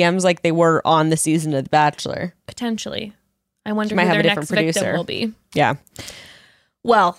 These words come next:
Speaker 2: I think we know who one of their <laughs> next victims is gonna be.
Speaker 1: Poor
Speaker 2: But
Speaker 1: Lace.
Speaker 2: before we get to that, <laughs> Justin then comes in.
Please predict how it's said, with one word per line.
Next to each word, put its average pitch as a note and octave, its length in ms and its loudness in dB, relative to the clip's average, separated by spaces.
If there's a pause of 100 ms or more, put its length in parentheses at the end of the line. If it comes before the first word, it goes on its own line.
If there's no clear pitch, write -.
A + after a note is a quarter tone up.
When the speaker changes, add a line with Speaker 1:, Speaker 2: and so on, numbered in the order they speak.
Speaker 2:
I F#3+ 120 -2
think E3+ 220 -6
we F3 100 -6
know D#3 220 -4
who G3+ 360 0
one D#4 120 4
of E3 120 -4
their E3 300 -2
<laughs> - 40 -8
next A#3+ 280 -2
victims A#3 420 2
is G#3+ 160 0
gonna A3 200 0
be. A3+ 160 0
Speaker 1:
Poor C#4+ 160 6
Speaker 2:
But C4+ 260 6
Speaker 1:
Lace. B3 140 0
Speaker 2:
before E4 340 2
we F4 100 4
get D4 160 0
to D4+ 80 2
that, F4 240 4
<laughs> C4 40 -4
Justin D#4+ 680 4
then D4+ 320 4
comes C#4+ 340 2
in. B3 320 4